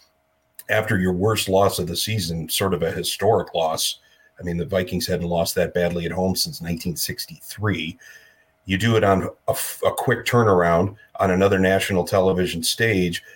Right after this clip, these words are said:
against, you know, arguably the greatest coach in, in, of our generation in the N F L.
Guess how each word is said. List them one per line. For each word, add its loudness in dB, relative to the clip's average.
against, 0
you -2
know, 0
arguably 2
the -2
greatest 0
coach 2
in, -4
in, -2
of 4
our 4
generation 0
in 0
the 4
N 6
F 2
L. 2